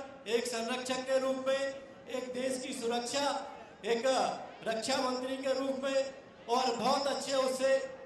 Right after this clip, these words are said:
जिस तरीके से देश की आंतरिक और बाहरी रक्षा, रक्षा को, सुरक्षा को माननीय जी के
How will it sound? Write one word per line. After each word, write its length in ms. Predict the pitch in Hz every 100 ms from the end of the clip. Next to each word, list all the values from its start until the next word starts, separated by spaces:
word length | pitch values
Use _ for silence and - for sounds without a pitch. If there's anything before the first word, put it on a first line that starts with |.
| -
जिस 260 | 254 254 247
तरीके 340 | 240 247 262
से 220 | 262 254
देश 320 | 240 233 247 254
की 160 | 240
आंतरिक 460 | 220 233 233 262 254
और 100 | 240
बाहरी 380 | 233 220 233 240
रक्षा, 360 | 233 233 247 247 247 - 202 208
रक्षा 220 | - 233
को, 320 | 247 254 240
सुरक्षा 380 | 233 240 247 262
को 160 | 269 285 - - - - - 190
माननीय 340 | 226 254 247
जी 100 | 247
के 140 | 247